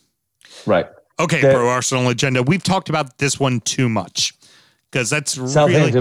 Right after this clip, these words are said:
Speaker 1: wins
Speaker 2: 'cause that's
Speaker 1: for me.
Speaker 2: not the one I'm gonna watch. The one I am gonna watch is gonna be Barnsley versus Chelsea.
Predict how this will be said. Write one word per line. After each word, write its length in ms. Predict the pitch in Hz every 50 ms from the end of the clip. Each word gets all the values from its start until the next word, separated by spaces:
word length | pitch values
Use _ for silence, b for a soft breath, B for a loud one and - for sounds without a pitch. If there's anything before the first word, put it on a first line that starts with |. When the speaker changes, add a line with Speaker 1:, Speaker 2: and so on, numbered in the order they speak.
| 120
Speaker 1:
wins 340 | 113 107 98 87 80 76 -
Speaker 2:
'cause 160 | - 170 165 139
that's 220 | - 214 - 117
Speaker 1:
for 60 | 113
me. 100 | 113 -
Speaker 2:
not 280 | 185 208 208 185 - _
the 80 | 180
one 220 | 160 156 165 160 170
I'm 220 | 151 147 135 131
gonna 320 | 123 117 147 143 131 120 107
watch. 640 | 101 110 113 117 123 120 113 98 92 - - -
The 80 | - 123
one 140 | 131 156
I 100 | 151 139
am 220 | 147 185 254 294 285
gonna 180 | 214 165 139
watch 340 | 120 117 113 117 127 139 -
is 60 | -
gonna 160 | - - 147 143
be 120 | 147 147
Barnsley 500 | 135 123 143 143 151 170 165 - 196 202
versus 420 | 175 165 160 151 - - 202 - -
Chelsea. 560 | - - - 185 147 123 - - - 85 80